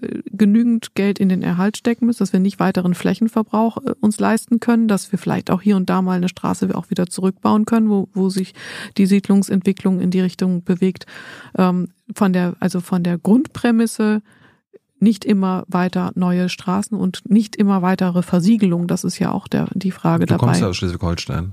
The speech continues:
Speaker 1: Mhm.
Speaker 2: Die Küstenautobahn geht durch Schleswig-Holstein und Niedersachsen. Fünfzig Prozent dieser Fläche, äh, dafür muss Moor weichen.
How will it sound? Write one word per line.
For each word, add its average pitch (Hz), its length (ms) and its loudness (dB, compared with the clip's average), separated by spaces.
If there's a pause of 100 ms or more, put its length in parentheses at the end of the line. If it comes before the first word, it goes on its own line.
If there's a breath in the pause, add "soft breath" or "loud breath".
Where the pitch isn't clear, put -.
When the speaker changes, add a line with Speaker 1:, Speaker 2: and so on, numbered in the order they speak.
Speaker 1:
Mhm. 196 160 4
Speaker 2:
Die 214 80 0
Küstenautobahn 98 880 0
geht 104 160 0
durch 104 80 0
Schleswig-Holstein 101 600 0
und 92 80 2
Niedersachsen. 90 720 0 (260)
Fünfzig 135 400 -2
Prozent 110 480 -2
dieser 101 180 2
Fläche, 107 580 -2
äh, 98 460 0 (460)
dafür 107 240 2
muss 107 160 2
Moor 101 360 4
weichen. 82 440 -4